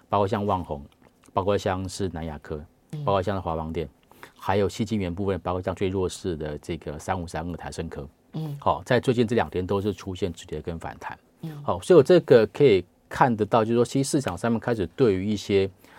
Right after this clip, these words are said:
Speaker 1: 这种所谓的一个低位阶的一个个股，他们开始去回头去做一个布局跟买超。当然，呃，它这个布局跟买超会持续多久，还是说只是一个短打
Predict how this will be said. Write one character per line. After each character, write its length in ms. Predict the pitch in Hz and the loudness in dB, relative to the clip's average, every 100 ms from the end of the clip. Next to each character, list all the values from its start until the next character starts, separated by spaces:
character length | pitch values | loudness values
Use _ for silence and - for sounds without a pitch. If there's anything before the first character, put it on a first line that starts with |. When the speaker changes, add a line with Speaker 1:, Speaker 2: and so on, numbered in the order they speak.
| - _ | -20 _
Speaker 1:
这 140 | - 123 | 0 0
种 120 | 95 | 0
所 200 | - 90 | -2 2
谓 180 | 107 98 | 4 4
的 160 | 82 | 0
一 20 | |
个 80 | 85 | -4
低 220 | - 113 | -2 0
位 180 | 117 101 | 2 0
阶 220 | 90 98 | 0 -2
的 100 | 90 | -2
一 40 | 82 | -4
个 120 | 90 | -6
个 200 | 85 98 | -2 -4
股， 180 | - 76 | -4 -10
他 140 | - | -6
们 120 | 101 87 | -6 -4
开 180 | 104 95 | -4 -6
始 140 | - | -8
去 180 | - 101 | -6 -6
回 260 | - 82 | -4 -6
头 240 | 85 80 78 | -6 -8 -8
去 220 | - 98 | -6 -6
做 200 | - 92 | -2 -2
一 160 | 80 85 | -2 -6
个 340 | - 82 73 - | -4 -4 -4 -8
布 200 | 104 92 | -8 -6
局 120 | 76 | -6
跟 160 | 87 | -6
买 180 | 85 53 | -8 -10
超。 220 | - - - - - - | -14 -16 -16 -20 -20 -2
当 140 | 180 170 | 2 4
然， 240 | 113 110 - _ _ - | 2 2 -6 _ _ -8
呃， 380 | 98 90 85 80 - | -2 0 0 -4 -2
它 160 | - 156 | 2 6
这 80 | 180 | 8
个 60 | |
布 200 | 143 160 | 8 6
局 180 | 135 107 | 4 2
跟 160 | 104 117 | 4 4
买 220 | 107 80 | 2 -4
超 300 | - 95 92 | -4 0 2
会 160 | 117 135 | 6 4
持 220 | - 98 | 2 -4
续 160 | 117 104 | -2 -2
多 260 | 87 80 | -2 -2
久， 240 | 85 - - _ | -2 -6 -6 _
还 140 | - | -6
是 60 | 104 | 2
说 120 | 131 | 2
只 120 | - | 2
是 160 | 90 110 | -4 -2
一 40 | |
个 100 | 101 | 0
短 240 | - 87 104 | 2 0 2
打 260 | - - | 0 0